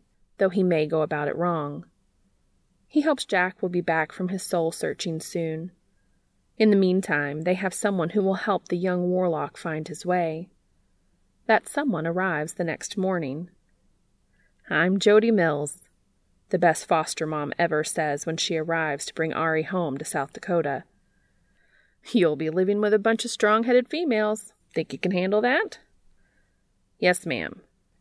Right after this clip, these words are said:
Ari answers respectfully, a small smile on his face. Yep, Dean thinks this is going to work out just fine.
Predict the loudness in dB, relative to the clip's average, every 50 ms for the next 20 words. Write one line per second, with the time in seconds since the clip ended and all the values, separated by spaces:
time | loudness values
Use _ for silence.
0 | _ _ _ -2 2 4 4 6 4 2 0 -2 -4 -4 -6 -6 -6 -4 -6 -6
1 | -6 -4 -6 -6 -6 -8 -8 -4 -4 -2 -2 -2 -4 -8 _ _ _ _ _ _
2 | _ _ _ _ _ _ -10 -8 -6 -2 0 2 2 0 0 -2 -2 -2 0 0
3 | 0 0 -2 -2 -4 -4 -6 -6 -6 -4 -2 -2 -2 -2 -4 -6 -12 -16 -18 _
4 | _ _ _ _ _ _ _ _ _ _ _ _ _ _ _ _ _ _ _ _
5 | _ _ _ _ _ 0 4 4 4 4 _ _ _ _ -8 -2 0 0 2 2
6 | 0 -2 -2 -2 -2 -2 -4 -8 -10 -12 -10 -10 -10 -8 -6 -4 -4 -4 -4 -4
7 | -4 -4 -4 -4 -4 -4 -6 -8 -8 -8 -10 -10 -6 -2 0 0 0 -2 -4 -10
8 | -14 -14 -14 -12 -12 -12 -12 -14 -14 -14 -14 -14 -16